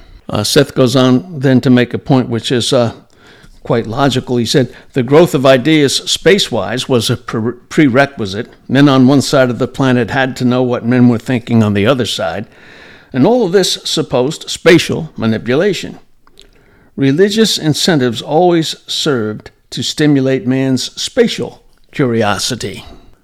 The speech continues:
Seth, uh, then went on to describe a, a notion of the future that isn't necessarily tightly tied to our concept of God, but it's brief, and I'll relate it here.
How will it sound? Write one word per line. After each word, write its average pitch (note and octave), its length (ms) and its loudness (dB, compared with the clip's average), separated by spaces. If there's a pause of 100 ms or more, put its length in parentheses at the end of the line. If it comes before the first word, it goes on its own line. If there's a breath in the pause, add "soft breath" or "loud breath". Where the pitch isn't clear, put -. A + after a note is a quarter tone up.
Seth, C3+ 420 0
uh, C3+ 100 4
then C3+ 300 4
went B2 160 4
on A#2+ 220 4
to B2+ 260 -2
describe A#2+ 720 0
a, A2+ 240 0
a G#2+ 80 0
notion A#2 400 2
of A2 140 0
the G#2+ 80 0
future C#3+ 460 2
that A#2 220 2
isn't C#3+ 320 0
necessarily C3 760 0
tightly C3+ 440 -2
tied B2 560 -4
to A#2+ 180 0
our G#2+ 180 -4
concept A#2 560 -4
of B2 120 -12
God, C#3 320 2 (420 loud breath)
but D#3+ 120 0
it's D3 140 -2
brief, B2 400 2
and A2+ 160 -2
I'll A2 360 -2
relate A2 400 -2
it G2 160 -6
here. G2 300 -8